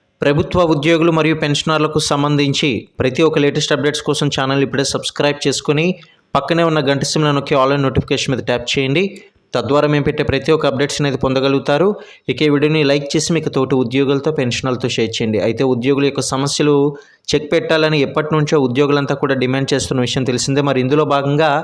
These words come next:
ఈరోజు సీఎస్ కీలక ప్రకటన అయితే చేయనున్నారు. మరి ఈ యొక్క సందర్భంగా కొన్ని వివరాలు అయితే రావడం జరిగింది. ఇక్కడ మీరు చూడొచ్చు, ఏపీ ఐకసా డిమాండ్లపై సీఎస్ సమీక్ష.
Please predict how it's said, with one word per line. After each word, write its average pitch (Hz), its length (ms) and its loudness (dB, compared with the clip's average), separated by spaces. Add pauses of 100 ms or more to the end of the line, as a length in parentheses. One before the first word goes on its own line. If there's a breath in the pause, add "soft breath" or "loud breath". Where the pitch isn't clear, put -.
(420 loud breath)
ఈరోజు 160 380 4
సీఎస్ 156 520 0
కీలక 147 360 -2
ప్రకటన 147 300 -2
అయితే 143 220 -2
చేయనున్నారు. 139 600 0 (480 loud breath)
మరి 151 160 0
ఈ 165 60 2
యొక్క 156 180 0
సందర్భంగా 160 600 0
కొన్ని 147 220 -2
వివరాలు 139 360 0
అయితే 147 180 0
రావడం 135 260 0
జరిగింది. 131 420 0 (1900 loud breath)
ఇక్కడ 135 200 -2
మీరు 143 160 2
చూడొచ్చు, 156 420 2 (160)
ఏపీ 156 320 2
ఐకసా 156 440 2
డిమాండ్లపై 143 600 0 (460)
సీఎస్ 151 520 2
సమీక్ష. 131 420 -2